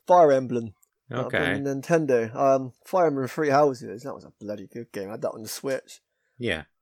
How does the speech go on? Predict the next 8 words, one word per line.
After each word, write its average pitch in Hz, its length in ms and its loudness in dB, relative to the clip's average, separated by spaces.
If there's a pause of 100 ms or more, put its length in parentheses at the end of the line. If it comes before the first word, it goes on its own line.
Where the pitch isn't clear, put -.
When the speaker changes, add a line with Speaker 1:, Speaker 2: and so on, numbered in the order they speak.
(260)
Speaker 1:
Yeah, 156 220 4
exactly 139 320 -2
the 120 80 -6
same. 135 340 0
Tactical 135 460 -6
R 131 120 2
P 131 140 -6
G. 139 360 0